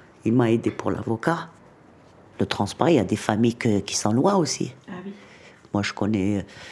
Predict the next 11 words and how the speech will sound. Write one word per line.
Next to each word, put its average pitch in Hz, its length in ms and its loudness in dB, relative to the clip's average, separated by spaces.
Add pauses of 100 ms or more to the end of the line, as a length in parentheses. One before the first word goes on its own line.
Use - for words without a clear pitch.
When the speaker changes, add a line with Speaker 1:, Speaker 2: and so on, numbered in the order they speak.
(140)
Speaker 1:
une 85 220 -2
famille, 117 580 4
euh, 98 260 6
et 82 640 -2 (280)
ils 101 220 -2
habitent - 280 -4
Mâcon, 113 380 -2
ils 170 140 4
viennent 127 380 0
jusqu'à 127 320 -2
Lyon. 139 280 2